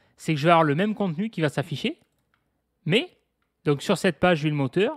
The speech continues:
je vais avoir le, mais je vais avoir le contenu ici, mais je vais appeler cette U R L. Vu que j'appelle cette U R L dans celle-là, j'ai pas de souci duplicate,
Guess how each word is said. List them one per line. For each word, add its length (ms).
je 140
vais 80
avoir 180
le, 140
mais 200
je 80
vais 60
avoir 80
le 100
contenu 320
ici, 360
mais 100
je 80
vais 80
appeler 220
cette 240
U 60
R 80
L. 100
Vu 100
que 60
j'appelle 280
cette 240
U 80
R 100
L 260
dans 180
celle-là, 500
j'ai 140
pas 160
de 60
souci 240
duplicate, 500